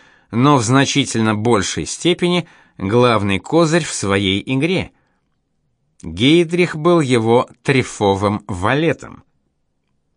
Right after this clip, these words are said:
Примечание. В средневековой Франции, где игральные карты появились примерно в четырнадцатом веке, картинки были связаны с историческими или легендарными персонажами,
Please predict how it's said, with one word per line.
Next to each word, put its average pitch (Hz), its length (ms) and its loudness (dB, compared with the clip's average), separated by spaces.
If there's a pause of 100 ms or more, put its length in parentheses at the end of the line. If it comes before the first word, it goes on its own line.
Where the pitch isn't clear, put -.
(240)
Примечание. 107 640 -4 (920)
В - 100 -18
средневековой 110 760 0
Франции, 127 580 -2
где 90 300 -4 (120)
игральные 104 540 0
карты - 380 -4
появились 101 420 -2
примерно 101 520 -2 (180)
в - 100 -20
четырнадцатом 104 840 -2
веке, 170 360 -4 (680)
картинки 185 800 -4
были 123 440 -2
связаны 135 500 -2
с - 140 -4
историческими 147 760 -4
или 143 340 -2
легендарными 120 840 0
персонажами, 131 800 -4